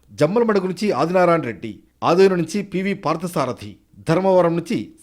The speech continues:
సత్యకుమార్కు చోటు దక్కింది. ఆరు ఎంపీ స్థానాలకు ఇప్పటికే అభ్యర్థుల్ని ప్రకటించింది. మరోవైపు పవన్ అభ్యర్థుల ఎంపికలో తీసుకున్న నిర్ణయం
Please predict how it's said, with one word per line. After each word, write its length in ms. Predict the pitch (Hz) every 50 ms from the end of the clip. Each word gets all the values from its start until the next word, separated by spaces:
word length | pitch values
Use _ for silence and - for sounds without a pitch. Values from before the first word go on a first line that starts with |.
| -
సత్యకుమార్కు 600 | 156 160 160 233 208 - 180 175 170 160 165 - - -
చోటు 140 | 175 175 156 139
దక్కింది. 400 | 131 - - 123 110 104 - - _ _ _ _ _ -
ఆరు 180 | 110 156 202 208
ఎంపీ 280 | 196 190 185 185 214
స్థానాలకు 560 | 185 - - 165 165 165 156 156 147 - - - - _ _ _ -
ఇప్పటికే 440 | 110 139 139 - 220 196 - 208 202
అభ్యర్థుల్ని 500 | 180 123 117 127 190 196 175 190 185 170
ప్రకటించింది. 680 | 127 143 135 139 131 143 135 117 - 113 107 104 - _ _ _ _ _ _ _ _ _ _ _ _ _ _ _ -
మరోవైపు 600 | 98 113 127 151 151 143 139 - 226 254 254 - _ _ _ _ _
పవన్ 260 | - 151 170 233 240 220
అభ్యర్థుల 400 | 131 135 131 143 226 240 202 233
ఎంపికలో 360 | 214 196 196 190 202 202 202 202
తీసుకున్న 500 | 196 202 180 165 - - 185 170 156 147
నిర్ణయం 280 | 143 165 165 123 98